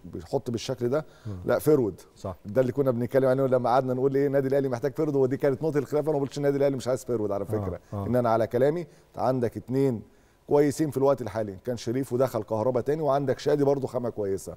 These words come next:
Speaker 2: شادي.
Speaker 1: طبعًا.
Speaker 2: انا عايز امسك في قصه شادي،
Speaker 1: آه.
Speaker 2: يعني، كنت رايح بيه لو س-، للكابتن حسن، بس بما انك انت قلت شادي هسالك، هو ماله شادي حسين؟ ده السؤال.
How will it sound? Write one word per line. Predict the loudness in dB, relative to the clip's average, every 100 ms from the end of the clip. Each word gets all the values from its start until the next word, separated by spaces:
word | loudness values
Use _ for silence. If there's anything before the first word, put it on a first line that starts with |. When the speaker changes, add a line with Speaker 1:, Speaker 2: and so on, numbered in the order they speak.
| -14
Speaker 2:
شادي. | -4 -2 -2 -4 -12 _ -2
Speaker 1:
طبعًا. | 0 0 -2 -12
Speaker 2:
انا | -10
عايز | -8 -8
امسك | -10 -14 -14
في |
قصه | -14 -12
شادي، | -8 -4 2
Speaker 1:
آه. | 2 2
Speaker 2:
يعني، | -2 -8
كنت | -4
رايح | -2
بيه | 0
لو | -2
س-، | -4
للكابتن | -6 -6 -4 -4 -4
حسن، | -4 -2
بس | -2 -2
بما | -2
انك | 0
انت | -2 -2
قلت | -2
شادي | 2 2
هسالك، | 2 -2 -8 -10 -18 -20 _ _ _ -2
هو |
ماله | 2 2
شادي | 0 -8
حسين؟ | -10 -16 -20 _ _ _ _ _ _ _
ده | -12
السؤال. | -10 -12